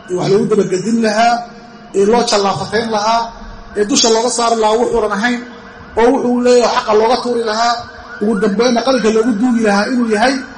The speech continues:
qof aan waxba lahayn ama wax lagu leeyahay, jaamacada looga soo baxaa. Magacyaa loo bixiyaa, dee, horteeda.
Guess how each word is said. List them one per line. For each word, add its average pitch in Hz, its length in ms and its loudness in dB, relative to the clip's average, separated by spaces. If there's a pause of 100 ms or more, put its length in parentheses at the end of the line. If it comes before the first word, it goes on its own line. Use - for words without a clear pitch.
(200)
qof 240 160 -4
aan 226 140 2
waxba 233 240 0
lahayn 233 300 0
ama 214 140 -4
wax 196 100 -2
lagu 240 180 -2
leeyahay, 233 380 2 (1400)
jaamacada 180 280 2
looga 165 100 0
soo 147 120 -2
baxaa. - 220 -6 (1000)
Magacyaa 214 320 4
loo 214 120 6
bixiyaa, 180 300 2
dee, 175 100 0
horteeda. 156 340 -2